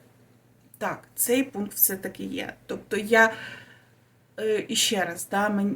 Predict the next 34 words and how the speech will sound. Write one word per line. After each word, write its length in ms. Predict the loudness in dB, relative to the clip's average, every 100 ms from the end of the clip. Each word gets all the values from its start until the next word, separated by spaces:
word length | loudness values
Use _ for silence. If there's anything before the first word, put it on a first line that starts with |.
| -4
я 300 | -4 2 4 2
подобаюсь 680 | 0 2 2 0 -4 -6 -4
собі, 540 | -4 -4 -6 -8 -8 -12 -20 -20 _
мені 240 | -6 -4 -4
подобається, 720 | -2 -2 0 0 -2 -4 -6
як 180 | -8 -6
я 80 | -8
виглядаю, 760 | -8 -12 -14 -8 -6 -4 -4 -4 -14 _ _ _ _ _ _
мені 280 | -4 -2 -2
подобається 880 | -4 -4 -4 -2 -6 -8 -6 -6 -6
одяг, 280 | -6 -4 -4 -8
який 300 | -14 -8 -6
ношу, 400 | -4 -6 -12 -14 -10
я 160 | -6
ношу, 320 | -4 -6 -6 -6
і 120 | -4
як 160 | -6 -6
він 200 | -6 -4
на 80 | -2
мені 300 | -2 -2 -4
виглядає, 680 | -6 -10 -8 -6 -2 0 2
як 160 | 0 -4
я 60 |
виглядаю 540 | -8 -6 -6 -6 -6 -6
в 60 |
цьому 320 | -6 -6 -6
одязі. 380 | -6 -6 -4 -4 -6 -14 -14 -16 -18 -20 _
Але 560 | 6 8 6 6 2 -2 -8
є 380 | -8 -4 -4 -4
речі, 420 | -6 -6 -4 0
які 220 | 0 -2
все 340 | 0 2 2 0
ще 220 | -4 -4
мені 360 | -4 -4 -4